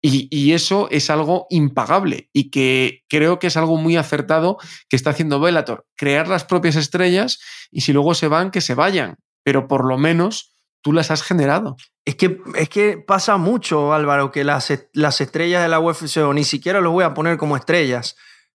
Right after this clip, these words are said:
Speaker 2: pero atletas que, digamos, están rankeados, pero no en el tope, van a Bellator, salen campeón. Caso Phil
Speaker 1: Sí.
Speaker 2: Davis, Ryan Bader, que fue campeón de dos vi-, divisiones.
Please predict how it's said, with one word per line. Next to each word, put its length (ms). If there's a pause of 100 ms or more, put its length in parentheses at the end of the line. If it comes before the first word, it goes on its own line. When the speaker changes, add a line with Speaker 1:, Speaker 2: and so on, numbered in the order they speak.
(120)
Speaker 2:
pero 360
atletas 460
que, 300
digamos, 440
están 220
rankeados, 800 (600)
pero 180
no 80
en 80
el 100
tope, 240
van 180
a 80
Bellator, 380
salen 280
campeón. 440
Caso 440
Phil 200
Speaker 1:
Sí. 80
Speaker 2:
Davis, 460 (240)
Ryan 400
Bader, 560
que 140
fue 180
campeón 380
de 60
dos 200
vi-, 120
divisiones. 640